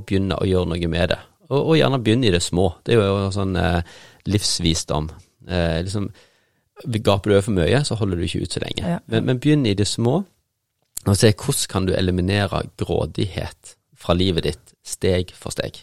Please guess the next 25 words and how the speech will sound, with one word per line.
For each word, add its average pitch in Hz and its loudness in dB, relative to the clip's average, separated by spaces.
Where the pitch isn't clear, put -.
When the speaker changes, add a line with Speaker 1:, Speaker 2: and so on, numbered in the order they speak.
Speaker 2:
Steg 165 -8
for 170 -8
steg. 165 -10
Jeg 185 0
tenker 185 0
Speaker 1:
Ja. 202 2
Speaker 2:
faktisk - -6
også 170 0
på 156 0
ordet 170 -2
takknemlighet 165 -4
inni 170 -2
dette - -2
Speaker 1:
Ja. 151 0
Speaker 2:
her. - -8
Eh, 156 4
det, 175 6
det 185 2
er 185 6
liksom 196 4
å 151 -4
begynne 196 4
også 165 4
å 165 -6
bare, 156 0